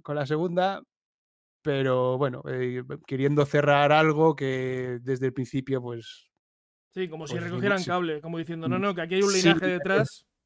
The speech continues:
Speaker 2: y no
Speaker 1: sí,
Speaker 2: cualquiera
Speaker 1: vamos a
Speaker 2: puede ser
Speaker 1: hacer algo
Speaker 2: Jedi".
Speaker 1: que quede más o menos bien y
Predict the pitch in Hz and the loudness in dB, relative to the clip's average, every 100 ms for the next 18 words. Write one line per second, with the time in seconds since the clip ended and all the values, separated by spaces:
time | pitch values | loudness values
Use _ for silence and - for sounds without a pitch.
0 | _ _ _ _ 185 196 196 196 156 170 | _ _ _ _ -2 0 4 6 8 8
1 | 170 175 180 175 175 175 175 165 156 170 | 8 6 8 8 8 8 6 4 2 2
2 | 170 165 165 160 170 165 156 156 151 151 | 4 4 2 2 2 2 2 0 0 0
3 | 147 147 147 139 _ _ 135 160 185 202 | 0 -2 -4 -6 _ _ -4 2 4 4
4 | 208 202 _ 156 143 139 | 2 -2 _ -8 -6 -6